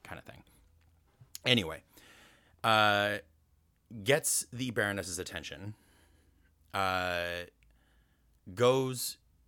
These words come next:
or has her go out to the back area, the balcony, the same spot where the Baroness murdered her mom. She goes to the bathroom. She changes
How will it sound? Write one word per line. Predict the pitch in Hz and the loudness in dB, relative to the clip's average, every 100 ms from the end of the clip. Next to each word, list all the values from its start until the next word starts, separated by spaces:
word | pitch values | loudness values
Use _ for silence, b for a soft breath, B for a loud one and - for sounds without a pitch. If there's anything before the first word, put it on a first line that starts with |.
| _ _ _ | _ _ _
or | 110 104 | -2 -2
has | - 127 131 | 0 0 0
her | 139 | 0
go | 113 107 | 2 2
out | 107 | 0
to | - - 104 101 98 | -4 -8 -6 -6 -8
the | 92 95 | -10 -4
back | 95 98 - | 2 2 0
area, | 98 90 90 87 | -2 -2 -2 -4
the | 82 | -6
balcony, | - 90 87 90 | -6 -6 -6 -8
the | 85 | -6
same | - - 117 123 | -2 -2 0 -2
spot | 127 - - 95 85 - | -2 -2 0 0 0 -4
where | 87 85 82 | -6 -4 -4
the | 82 | -6
Baroness | 80 82 82 82 - | -6 -6 -6 -10 -12
murdered | - 82 85 | -10 -10 -10
her | 95 | -10
mom. | 95 78 85 b b b b b | -12 -12 -16 b b b b b
She | - | 0
goes | 113 156 | 4 4
to | - | 2
the | 127 | -4
bathroom. | 113 107 98 101 98 | 0 0 0 -4 -8
She | - | -8
changes | 92 - - 131 160 113 92 | -6 -4 -2 0 -2 -4 -6